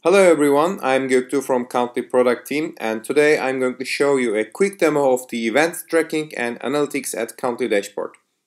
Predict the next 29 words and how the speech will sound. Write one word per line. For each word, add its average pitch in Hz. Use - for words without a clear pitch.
Events 165
are 170
user 151
interactions 131
with 120
content 117
that 120
can 123
be 120
tracked 143
independently 156
from 123
a 107
web 156
page 180
or 139
a 143
screen 123
load. -
Button 120
clicks, -
downloads, 156
video 156
plays 147
are 123
all 165
examples 135
of 117
actions 175